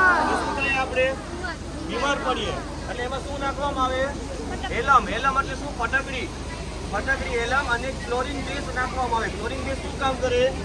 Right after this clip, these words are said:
કે જીવજંતુઓ એ બધા મરી જાય. અને એલમ શું કામ કરે?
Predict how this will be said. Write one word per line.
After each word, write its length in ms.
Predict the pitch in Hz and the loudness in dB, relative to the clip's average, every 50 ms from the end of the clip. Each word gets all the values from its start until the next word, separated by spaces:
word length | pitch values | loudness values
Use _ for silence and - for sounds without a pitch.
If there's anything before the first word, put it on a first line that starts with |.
| - - - - - - | -4 -4 -4 -4 -2 -2
કે 60 | 233 233 | -2 -2
જીવજંતુઓ 520 | 196 247 269 240 247 262 262 269 269 269 269 269 | 0 -2 0 2 2 2 2 2 2 2 4 4
એ 40 | |
બધા 180 | 269 262 277 262 269 | 4 4 4 4 4
મરી 180 | 269 277 254 254 | 2 2 4 4
જાય. 180 | 247 202 147 113 101 - - - - - - - - - | 4 4 4 0 -2 -4 -6 -6 -6 -6 -6 -6 -4 -2
અને 120 | 202 240 247 220 233 | 0 2 2 4 4
એલમ 220 | 233 277 269 262 - | 4 4 2 2 0
શું 160 | 285 285 - 262 | -2 -4 0 0
કામ 180 | 269 269 262 262 262 | 0 0 2 2 4
કરે? 180 | 254 247 247 | 6 8 8